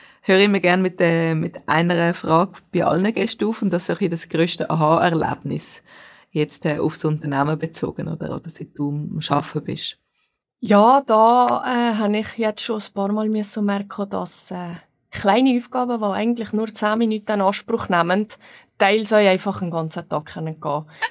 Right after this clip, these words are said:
Speaker 2: Weil je mehr Verantwortung das man hat,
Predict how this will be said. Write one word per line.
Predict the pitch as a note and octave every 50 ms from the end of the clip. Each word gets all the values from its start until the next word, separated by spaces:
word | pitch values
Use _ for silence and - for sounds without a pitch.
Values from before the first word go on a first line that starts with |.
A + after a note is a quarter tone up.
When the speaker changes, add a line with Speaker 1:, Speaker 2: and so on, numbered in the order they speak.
| - -
Speaker 2:
Weil | G3 A3 A3
je | G#3 A3 A3
mehr | A3+ A#3 A#3+ C4 C4+ C#4 C#4 C#4 C4+
Verantwortung | C4+ - B3+ A3+ A3 A3+ G#3+ A3 A#3+ A#3 A#3 A#3 - G3+ -
das | - G3+ F#3+ -
man | G#3 F#3+ F#3
hat, | G3+ A3 A3+ A3